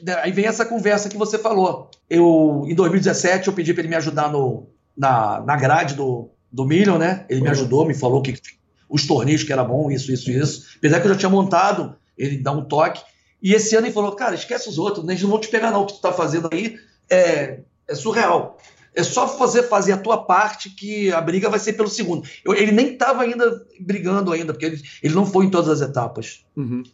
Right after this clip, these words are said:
Speaker 1: E realmente o H, o nosso papo foi esse. Ele falou, "Esquece eles e faz tua parte." E o resultado é o que aconteceu, é que nós vimos.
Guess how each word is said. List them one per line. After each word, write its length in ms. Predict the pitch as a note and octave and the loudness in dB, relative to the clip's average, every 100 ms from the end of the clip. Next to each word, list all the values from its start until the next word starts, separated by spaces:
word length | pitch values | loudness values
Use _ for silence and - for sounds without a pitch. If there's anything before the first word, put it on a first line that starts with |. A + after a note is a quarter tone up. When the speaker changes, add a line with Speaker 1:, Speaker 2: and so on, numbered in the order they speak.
| _ - | _ 0
Speaker 1:
E 80 | F#3 | 2
realmente 520 | G3+ F#3 F#3+ G#3 G#3 | 4 4 4 2 0
o 60 | |
H, 200 | G3+ G3+ | 0 2
o 100 | F#3 | 2
nosso 300 | F#3 G3 G3 | 2 -2 -4
papo 300 | - F#3 F#3+ | -2 0 0
foi 180 | - G3+ | -2 -4
esse. 180 | C#3+ D#3+ | -4 -8
Ele 80 | C#3+ | -8
falou, 160 | E3+ | -6
"Esquece 540 | F#3 - G#3 A3 - F3+ | -6 -6 -4 -4 -4 -4
eles 440 | F#3+ G3+ - - - | -4 -6 -12 -18 -14
e 100 | C3 | -6
faz 240 | - - | -4 -2
tua 120 | F3+ | -4
parte." 360 | - B2 A2 - _ _ | -2 -4 -4 -12 _ _
E 60 | E3+ | 0
o 40 | |
resultado 680 | E3 E3+ - D#3 E3 G3+ F#3 | 2 2 2 0 0 0 -2
é 100 | E3+ | -4
o 80 | D#3 | -6
que 140 | D#3 | -12
aconteceu, 460 | D3 D#3+ D#3+ D3 D#3 | -12 -8 -8 -4 -4
é 40 | |
que 60 | D#3 | -4
nós 200 | D3+ B2 | -6 -6
vimos. 260 | A2+ - | -8 -10